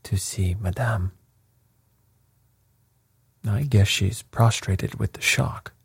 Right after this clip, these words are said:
explained Rolf. "Then perhaps I might have a few words alone with you, monsieur." "Certainly."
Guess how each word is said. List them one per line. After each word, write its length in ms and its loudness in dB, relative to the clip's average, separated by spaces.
explained 500 0
Rolf. 380 -4
"Then 320 6
perhaps 800 0
I 160 -4
might 380 4
have 220 0
a 100 2
few 280 -2
words 480 0
alone 500 4
with 240 -4
you, 320 0
monsieur." 580 -6
"Certainly." 600 -4